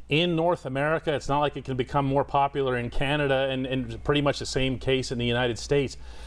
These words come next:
but the impact that it has globally on merchandising, especially, Jenna, in China. There's a reason the N B A and the N F L and Major League Baseball have taken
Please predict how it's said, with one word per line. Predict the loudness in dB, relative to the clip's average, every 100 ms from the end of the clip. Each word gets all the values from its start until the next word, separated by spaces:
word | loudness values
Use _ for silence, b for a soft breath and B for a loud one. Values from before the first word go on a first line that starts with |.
| B
but | 0 0
the | 0 0
impact | 0 0 0 0 0
that | -2
it | 2
has | 2 2
globally | 2 2 2 -2 -4 -4
on | -2
merchandising, | 2 2 2 -2 -4 -2 -2 -2
especially, | -4 -4 0 0 0 -4 -4 -4
Jenna, | 0 2 2 -2
in | -4 -6
China. | -6 -4 0 2 2 -2 B B B
There's | 2 2
a |
reason | 0 0 0 0 0
the | 0
N | 0 0
B | 0 0
A | 2 0 -2
and | -2
the | -2
N | 0
F | 0 0
L | 0 2
and | 0
Major | 0 0 0
League | 0
Baseball | 0 0 0 0 0
have | -4
taken | 0 0 0 -6